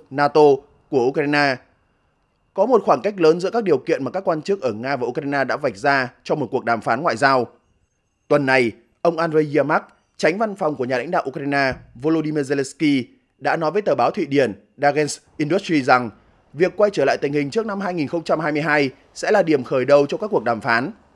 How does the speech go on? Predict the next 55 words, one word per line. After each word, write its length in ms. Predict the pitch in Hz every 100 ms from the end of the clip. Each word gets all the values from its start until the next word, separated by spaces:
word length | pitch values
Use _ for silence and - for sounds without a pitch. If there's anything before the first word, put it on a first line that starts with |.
| _ _ _ _ _ _ _ -
Tuyên 180 | 147 143
bố 140 | 131
này 220 | 180 139
dường 200 | 123 123
như 120 | 127
đề 120 | 143 139
cập 220 | 131 107
đến 140 | 127
yêu 100 | 170
cầu 200 | 156 131
trước 180 | 113 175
đó 120 | 127
của 100 | 190
Kiev 360 | 123 135 147 202 - _ _ 147
về 120 | 165
việc 240 | 170 165
kiểm 180 | 170 113
soát 220 | - 240
hoàn 200 | 185 151
toàn 160 | 139 127
lãnh 140 | 147
thổ 120 | 185
mà 120 | 113 139
họ 120 | 110
tuyên 200 | 147 139
bố 100 | 131
chủ 100 | - 117
quyền, 260 | 135 127 101 - - - -
bao 140 | 185
gồm 220 | 156 135
cả 120 | 113 101
Crimea, 280 | 143 165 135 - _ _ _ _
trước 200 | - 254
khi 160 | - 202
bất 220 | 233 -
kỳ 120 | 170
cuộc 140 | 135 127
đàm 180 | 127
phán 160 | 117 120
nào 140 | 165
có 100 | 131
thể 160 | 147 117
diễn 180 | 107 135
ra. 340 | 160 139 131 _ _ _ - _ _ _ _ _ _ -
Trước 180 | 226 233
khi 120 | 180
Kiev 300 | - 165 190
tiến 120 | 160
hành 160 | 180 143
cuộc 200 | 139 -
tấn 180 | 143 170
công 160 | 214
vào 100 | 165
vùng 160 | 131 123
Kursk 280 | 190 196